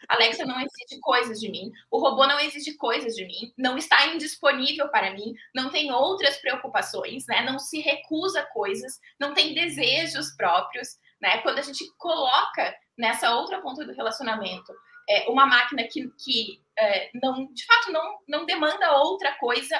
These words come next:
a não ser, né, talvez responder ao que eu quero, exceto se tá, sei lá, funcionando errado, ah, a gente talvez tenha, né, problemas, ah, de relacionamento que podem tá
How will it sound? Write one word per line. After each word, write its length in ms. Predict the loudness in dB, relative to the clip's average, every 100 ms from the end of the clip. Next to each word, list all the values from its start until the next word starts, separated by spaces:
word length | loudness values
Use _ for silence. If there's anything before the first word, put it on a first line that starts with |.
| 2
a 120 | 0
não 100 | 0
ser, 440 | -2 2 2 0 -2
né, 160 | 0 0 0 -6
talvez 340 | -6 -6 -8
responder 440 | -10 -12 -6 -2 -2
ao 100 | -4
que 80 |
eu 80 | -8
quero, 360 | -4 0 0 -2 -14 -12
exceto 300 | -2 -2 -2
se 120 | -2
tá, 140 | 0 0
sei 140 | 0
lá, 140 | 0
funcionando 360 | -2 -6 -4 -4
errado, 560 | 0 2 4 2 -4 -12 _ -20 -2
ah, 240 | 2 4 2
a 20 |
gente 220 | 0 -4
talvez 320 | -4 -2 -4
tenha, 300 | -4 -4 -2
né, 160 | 0 -2 -2
problemas, 920 | -2 0 -2 -2 -2 -2 -4 -6 -12 -6
ah, 360 | -2 0 -2 -6 _ -12
de 160 | -2 0
relacionamento 720 | 2 2 2 -2 -2 -4 -8
que 120 | -8
podem 520 | 0 2 2 0 -2
tá 400 | 2 4 4